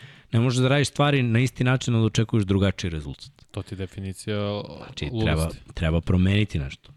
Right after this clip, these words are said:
Speaker 1: Ajde
Speaker 2: Ja
Speaker 1: da
Speaker 2: ne znam da
Speaker 1: promeni.
Speaker 2: li Pešić možda promeni svoj sistem. Mislim, to nepromenljiva stvar i da je to najveći problem u reprezentaciji.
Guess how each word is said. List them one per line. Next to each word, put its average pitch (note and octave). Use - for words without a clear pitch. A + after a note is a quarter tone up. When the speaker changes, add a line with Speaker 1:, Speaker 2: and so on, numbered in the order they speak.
Speaker 1:
Ajde -
Speaker 2:
Ja A2
Speaker 1:
da G#2+
Speaker 2:
ne A2
znam D#2
da G#2+
Speaker 1:
promeni. G#2
Speaker 2:
li F#2+
Pešić G2+
možda F#2
promeni F#2
svoj -
sistem. -
Mislim, -
to F#2+
nepromenljiva F#2
stvar F#2
i F#2
da F#2
je F#2
to G#2
najveći F#2+
problem F#2
u G2+
reprezentaciji. -